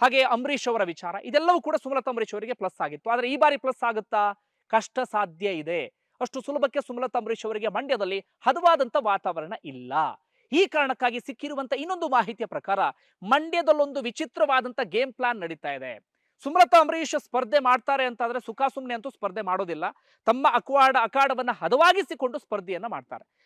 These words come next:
ಒಮ್ಮೊಮ್ಮೆ ಏನಾಗ್ಬಿಡ್ತಾರೆ, ಈ ಶತ್ರು ಶತ್ರುಗಳು ಮಿತ್ರರಾಗುವಂತ ಸಾಧ್ಯತೆಗಳು ಕೂಡ ಇರ್ತಾರೆ. ಹೀಗಾಗಿ ಜೆ ಡಿ ಎಸ್ ನಲ್ಲಿ ಕುಮಾರಸ್ವಾಮಿ ಸ್ಪರ್ಧೆ ಮಾಡಿದ್ರೆ ಅವ್ರನ್ನ ಸೋಲಿಸಲೇಬೇಕು ಎನ್ನುವ ಕಾರಣಕ್ಕಾಗಿ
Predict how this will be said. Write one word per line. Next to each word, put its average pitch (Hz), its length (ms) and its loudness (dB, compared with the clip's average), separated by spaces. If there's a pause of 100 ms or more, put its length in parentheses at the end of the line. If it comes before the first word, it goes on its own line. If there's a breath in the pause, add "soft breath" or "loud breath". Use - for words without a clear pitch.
(160)
ಒಮ್ಮೊಮ್ಮೆ 302 280 4
ಏನಾಗ್ಬಿಡ್ತಾರೆ, 269 760 2 (420)
ಈ 202 460 -4 (540)
ಶತ್ರು - 520 -2
ಶತ್ರುಗಳು 294 960 -4 (100)
ಮಿತ್ರರಾಗುವಂತ 269 760 0
ಸಾಧ್ಯತೆಗಳು 226 640 -2
ಕೂಡ 208 180 -2
ಇರ್ತಾರೆ. 127 300 -8
ಹೀಗಾಗಿ 277 440 2 (520)
ಜೆ 233 200 8
ಡಿ 330 80 -2
ಎಸ್ 311 180 -2
ನಲ್ಲಿ 302 160 0
ಕುಮಾರಸ್ವಾಮಿ 277 560 0
ಸ್ಪರ್ಧೆ 220 340 0
ಮಾಡಿದ್ರೆ 214 320 -2
ಅವ್ರನ್ನ 208 160 0
ಸೋಲಿಸಲೇಬೇಕು 311 880 4
ಎನ್ನುವ 254 180 -2
ಕಾರಣಕ್ಕಾಗಿ 202 680 -4